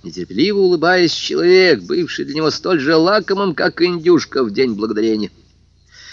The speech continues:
Папаша обещал показать ему самую дьявольскую штуку,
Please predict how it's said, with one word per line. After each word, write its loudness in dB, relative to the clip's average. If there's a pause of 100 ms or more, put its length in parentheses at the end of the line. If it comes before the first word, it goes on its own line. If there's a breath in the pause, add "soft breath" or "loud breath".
(220 loud breath)
Папаша -2
обещал -4
показать -6
ему -6
самую -6
дьявольскую -4
штуку, -6